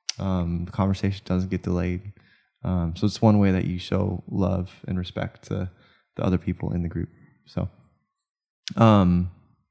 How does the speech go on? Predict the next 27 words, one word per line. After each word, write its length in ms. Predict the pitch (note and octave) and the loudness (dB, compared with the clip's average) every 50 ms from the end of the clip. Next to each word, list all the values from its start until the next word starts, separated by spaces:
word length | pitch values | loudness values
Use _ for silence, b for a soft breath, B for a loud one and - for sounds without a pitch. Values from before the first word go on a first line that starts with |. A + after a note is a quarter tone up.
| _ _ _ - | _ _ _ 4
I 40 | A#2+ | 4
hope 180 | B2+ B2 - | 4 4 4
these 180 | - F3 E3 D#3+ | 4 2 2 2
are 60 | D3 | 2
some, 280 | - C#3+ B2 A#2+ A2 G2+ | 2 2 2 4 2 2
like, 200 | G2 F#2 F#2 - - - - | 2 0 -2 -4 -8 -8 -6
just 140 | A2 - - | -6 -2 -2
helpful 280 | A2 - - - G2+ | -2 -2 -2 -4 -6
tips, 380 | - - G#2 - - - - - _ _ _ _ _ - - - | -2 -2 -4 -4 -6 -12 -20 -20 _ _ _ _ _ -10 -4 -2
um, 720 | F#2+ F#2+ F#2 F2+ F2+ F2 F2 F2 F2 E2+ F2 F2 - - - - - | 0 2 2 2 2 2 0 0 -2 -4 -6 -8 -10 -12 -14 -16 -8
to 520 | - - G2+ F#2+ F#2 F2+ F#2 F#2 F#2+ F#2 - - - - - | -4 -2 0 0 0 0 0 -2 -2 -4 -8 -12 -18 -20 -16
spur 380 | - - - - - G#2+ G#2 | -14 -12 -8 -2 0 2 2
you 260 | G2+ F#2 G2 F#2 F2 F2 | 2 2 2 2 2 2
on 280 | F2+ F#2 F#2+ G2+ A2 G#2+ | 2 2 2 2 0 0
to 140 | - G#2 | -2 -4
create 400 | F2+ - - G2 F#2 F#2 F2+ - - _ - | -4 -2 0 0 0 0 -2 -6 -10 _ -6
healthy 320 | G2+ G2 G2+ - - G2 | -4 -2 -2 -2 -4 -6
group 320 | F2+ - - F#2 F2 - - | -4 -2 0 -2 -2 -2 -4
dynamics 560 | F2 F#2 F2+ - - - - G#2 - - - | -6 -4 -4 -4 -4 -6 -6 -8 -8 -6 -4
in 80 | F#2 | -4
your 120 | F2+ F2+ F2 | -2 -2 -2
gospel 360 | F#2 E2+ F2 F2+ - - - | -4 -4 -6 -6 -8 -12 -14
community. 500 | - - A2+ A2 - F#2 - - A2+ - B B B B B B B B B B | -10 -8 -6 -6 -4 -6 -6 -6 -8 -10 B B B B B B B B B B
Um, 360 | F#2+ F#2+ F2+ F2 F2 E2+ F2 G2 A2+ | -2 0 0 0 0 -2 -4 -4 -2
that, 300 | - G#2 G2 - - - - | 0 0 0 0 -4 -10 -4
that's 320 | F#2+ G2+ A#2 B2+ B2 - - | 2 4 4 4 4 4 4
a, 220 | D3 B2+ A2 - | 4 4 4 2